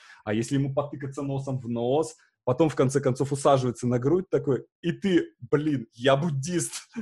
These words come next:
<laughs> Майя, уходи от меня. <laughs> Вот, и нормально.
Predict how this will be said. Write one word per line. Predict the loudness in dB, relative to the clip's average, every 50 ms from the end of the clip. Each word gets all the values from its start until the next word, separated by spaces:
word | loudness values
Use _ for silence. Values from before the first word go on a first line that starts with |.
| -12 _
<laughs> | -18 -20 -20 -20 _ _
Майя, | -4 0 4 6 6 8 8 6 6 6 6 6
уходи | 6 6 4 2 2 2 2 6 6 6
от | 6 6 6
меня. | 4 4 6 8 8 6 6 6 2
<laughs> | 0 0 0 2 2 0 -4 -6 _ _ _ _ -16 -14 -12 -12 -10 -10 -10 -10 -10 -10 -10 -12 -10
Вот, | -10 -8 -4 0 2 4 4 4 4 2 0
и | -2
нормально. | -2 -2 -4 -4 -2 -2 -2 -2 -2 -4 -6 -6 -8 -10 -12